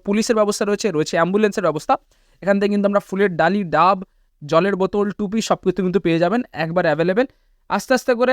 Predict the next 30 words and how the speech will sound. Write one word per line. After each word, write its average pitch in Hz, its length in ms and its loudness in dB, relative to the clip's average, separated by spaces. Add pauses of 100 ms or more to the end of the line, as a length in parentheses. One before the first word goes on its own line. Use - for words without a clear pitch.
আপনারা 208 220 2 (100)
লাইন 202 240 0
এগোতে 214 280 0
থাকবে, 233 220 0 (400)
এগিয়ে 190 280 2
যাবেন 220 220 2
ভেসেলের 208 300 -2
উদ্দেশ্যে। 208 300 -2
আহ, - 640 -8
মোটামুটি 233 480 0
এরকম 233 320 0
ভিড় 214 220 -4
থাকলে 233 260 2
আপনারা 208 220 -6
কিন্তু 220 220 -4
চার 214 200 4
থেকে 226 200 2
পাঁচটা 208 280 2 (240)
ভেসেল 175 320 -2
ছাড়তে 185 320 0
হতে 170 180 0
পারে, 180 140 2 (260)
তারপরে 196 420 2
গিয়ে 190 200 -2
কিন্তু 175 160 -2
আপনারা 190 260 2
ভেসেল 156 280 -2
পাবেন। 113 180 -2 (320)
তো 196 40 -2 (100)
হাতে 165 180 2